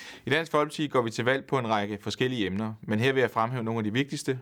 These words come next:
for vores parti. Det første, jeg vil nævne, det er sundhedspolitik. Din sundhed er, øh, bogstaveligt talt, vores hjertesag. Bliver du syg, skal du have den bedst mulige behandling hurtigst muligt. Og i Dansk Folkeparti er vi klar til at prioritere pengene til netop det.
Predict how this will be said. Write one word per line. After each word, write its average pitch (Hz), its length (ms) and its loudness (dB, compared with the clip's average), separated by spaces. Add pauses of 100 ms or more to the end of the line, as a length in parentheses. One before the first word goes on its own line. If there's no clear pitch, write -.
for 120 80 -2
vores 101 240 0
parti. - 360 -12 (720)
Det 117 80 -6
første, 175 300 2
jeg 147 100 2
vil 131 80 -4
nævne, 120 280 2
det 135 280 0
er 117 140 2 (160)
sundhedspolitik. - 760 -4 (800)
Din 180 160 4
sundhed 151 340 2
er, 117 220 4 (120)
øh, 107 180 -2
bogstaveligt 117 460 0
talt, 110 300 0
vores 110 340 0
hjertesag. 92 600 -6 (600)
Bliver 135 160 4
du 131 60 -2
syg, 165 260 0
skal - 140 0
du 120 60 4
have 131 120 0
den 143 120 -6
bedst 147 260 0
mulige 143 240 0
behandling 139 560 -4
hurtigst 127 360 -2
muligt. 98 340 -4 (520)
Og - 120 0
i - 20 0
Dansk 147 240 0
Folkeparti 143 340 0
er 117 40 0
vi 110 80 -4
klar 135 260 -2
til - 140 -6
at 120 100 -4
prioritere 123 400 0
pengene 151 420 -2 (120)
til 120 120 -4
netop 107 260 0
det. - 140 -10